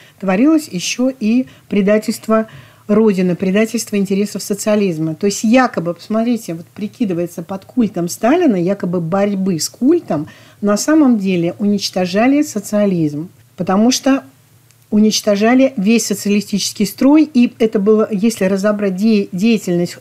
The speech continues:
Хрущева, то это полное, полное, стопроцентное вредительство. Ни одного плюса в его деятельности нет. Его пытаются сказать, нету плюсов.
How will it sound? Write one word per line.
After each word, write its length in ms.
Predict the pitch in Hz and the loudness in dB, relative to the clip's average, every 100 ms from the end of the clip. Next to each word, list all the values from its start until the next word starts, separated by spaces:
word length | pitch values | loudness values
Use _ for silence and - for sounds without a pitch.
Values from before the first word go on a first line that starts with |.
| - | -14
Хрущева, 880 | - 208 208 - 302 370 277 170 - - - - _ | -4 -2 -2 2 4 4 2 -2 -4 -20 -20 -20 _
то 140 | 240 | 2
это 220 | 226 226 202 | 2 2 -2
полное, 880 | - 254 254 277 285 214 170 170 - _ _ _ _ _ _ | 2 6 6 6 4 4 0 -6 -14 _ _ _ _ _ _
полное, 640 | - 240 269 269 226 180 165 | 2 6 6 6 2 0 -4
стопроцентное 1160 | - 247 233 208 196 - 208 240 226 196 175 | -2 -2 0 -2 -2 -2 0 0 -2 -4 -4
вредительство. 960 | 160 165 196 190 226 202 160 - 156 160 _ 202 | -2 -2 0 2 0 -2 -8 -8 -12 -14 _ 2
Ни 340 | 208 254 302 | 6 6 6
одного 540 | 302 220 220 240 220 | 2 -2 0 0 0
плюса 560 | 175 208 214 269 302 196 | -2 0 2 2 0 -2
в 20 | |
его 280 | 165 180 180 | -4 -4 -2
деятельности 680 | 170 190 208 202 196 - 220 | -2 -2 -2 -2 -2 -2 -2
нет. 280 | 190 151 170 | 0 0 -4
Его 100 | 160 | -6
пытаются 520 | - 196 285 330 233 | -4 0 2 2 -2
сказать, 340 | - 180 165 | -4 -4 0
нету 500 | 208 220 208 160 156 | 2 4 2 0 -6
плюсов. 560 | 151 175 175 156 - | -10 -8 -6 -8 -12